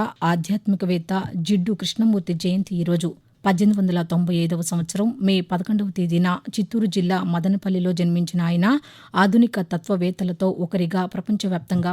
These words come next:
ప్రశంసలు పొందారు. ప్రపంచమంతటా పర్యటిస్తూ తాత్విక, ఆధ్యాత్మిక, మానసిక విప్లవం, మనోభావ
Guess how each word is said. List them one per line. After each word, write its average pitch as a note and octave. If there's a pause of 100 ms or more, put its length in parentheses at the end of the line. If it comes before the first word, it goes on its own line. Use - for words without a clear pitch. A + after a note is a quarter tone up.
ప్రశంసలు F#3+
పొందారు. F3 (380)
ప్రపంచమంతటా G#3 (140)
పర్యటిస్తూ F3 (280)
తాత్విక, G3+ (380)
ఆధ్యాత్మిక, F#3 (320)
మానసిక F#3
విప్లవం, F3 (340)
మనోభావ G#3